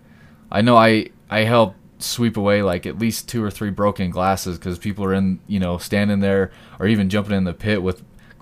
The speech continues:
full glasses of beer, <laughs> and the next thing they know, it's just all over the place. And everybody's like, you know, "Move out of the way," and they're kicking, like, shards of glass, you know, trying to get <laughs> 'em out of the way.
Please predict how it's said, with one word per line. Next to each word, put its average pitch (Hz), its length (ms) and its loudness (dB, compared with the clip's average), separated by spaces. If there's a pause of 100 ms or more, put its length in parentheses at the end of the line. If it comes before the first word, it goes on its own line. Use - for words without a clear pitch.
(120)
full 107 240 -2
glasses 101 400 4
of 135 160 8
beer, 120 300 8
<laughs> 127 100 2
and 151 80 2
the 110 80 0
next 120 220 2
thing 131 160 4
they 139 160 6
know, 113 180 8
it's 110 160 0
just 127 200 2
all 113 160 8
over 120 160 8
the 113 80 4
place. 110 340 2 (220)
And 131 180 4
everybody's 151 480 10
like, 135 180 6
you 131 120 4
know, 120 260 6 (580)
"Move 156 160 6
out 156 120 10
of 151 60 4
the 151 60 4
way," 147 160 4
and 143 100 2
they're 127 100 2
kicking, 139 400 2
like, 113 240 4 (260)
shards 127 400 6
of 113 100 2
glass, 120 500 6
you 117 60 0
know, 113 120 4
trying 117 240 4
to 117 40 0
get 123 160 2
<laughs> - 0 -
'em 120 180 6
out 123 120 6
of - 60 -6
the 117 240 2
way. 120 240 4